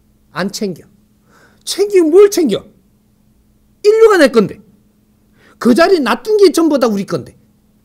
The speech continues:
왜 챙겨? 여러분들 보세요. 깨고 나면 어떤 일이 일어나냐면,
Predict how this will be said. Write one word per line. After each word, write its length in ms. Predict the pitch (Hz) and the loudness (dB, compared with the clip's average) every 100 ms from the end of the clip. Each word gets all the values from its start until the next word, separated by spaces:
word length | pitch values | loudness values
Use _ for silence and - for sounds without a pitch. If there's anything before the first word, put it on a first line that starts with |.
| _ _ | _ _
왜 140 | 240 | -8
챙겨? 320 | - 220 175 110 _ _ _ - | -8 -10 -10 -14 _ _ _ -2
여러분들 480 | 180 226 277 294 247 | 2 2 0 -4 -4
보세요. 380 | 208 220 185 220 - _ _ _ _ _ _ _ _ | -6 -6 -6 -10 -16 _ _ _ _ _ _ _ _
깨고 360 | 403 370 381 370 | -8 -4 -2 -2
나면 260 | 247 285 | -2 -2
어떤 300 | 277 185 254 | -2 -2 -2
일이 180 | 311 320 | 0 0
일어나냐면, 1000 | 254 214 170 143 127 123 247 175 95 82 | -2 -4 -6 -8 -6 -4 -4 -4 -8 -18